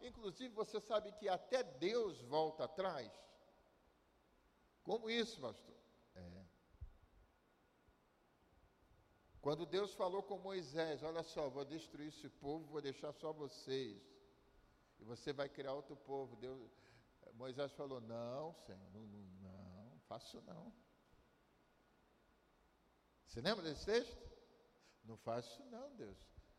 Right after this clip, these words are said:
O Senhor vai ser chamado de o Deus que joga o seu povo no deserto para matá-los."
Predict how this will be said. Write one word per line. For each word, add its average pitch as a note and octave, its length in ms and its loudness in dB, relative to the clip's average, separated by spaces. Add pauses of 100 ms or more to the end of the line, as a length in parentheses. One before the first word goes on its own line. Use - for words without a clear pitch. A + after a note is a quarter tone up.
(180)
O - 60 -18
Senhor G#3+ 180 -2
vai F#3 160 0
ser G3+ 200 -6
chamado F#3 500 0
de E3 400 -4
o D3 100 -4
Deus F#3+ 540 2 (760)
que C3+ 220 -6
joga F3 460 4
o F3 40 -6
seu C#3+ 220 -2
povo C#3 360 -6
no C3+ 140 -12
deserto B2 720 -4
para D#3+ 260 -2
matá-los." B2 720 -8